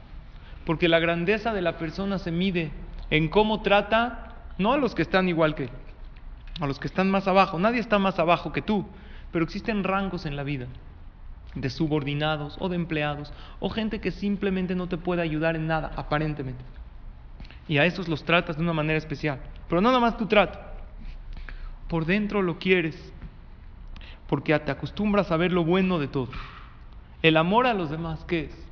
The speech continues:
¿Es un resultado de él, cómo él te trata? ¿O es una actitud que tú decides tener?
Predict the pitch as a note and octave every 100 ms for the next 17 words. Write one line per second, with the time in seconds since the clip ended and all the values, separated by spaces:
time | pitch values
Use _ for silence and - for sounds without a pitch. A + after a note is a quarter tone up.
0 | - C#3+ F3+ F3+ E3 - D3 C3+ E3+ F#3
1 | G#3+ - - - D#3 E3+ - F3+ G3 G3+
2 | F#3+ F#3+ G3 - B3+ - - - - -
3 | - - - - - - - D#3+ F#3+ G3+
4 | G3+ F3+ C#3+ F3 - A3 A3 F3 F3 -
5 | - - E3 E3 A3 G#3 G#3 G3+ F#3+ -
6 | D#3+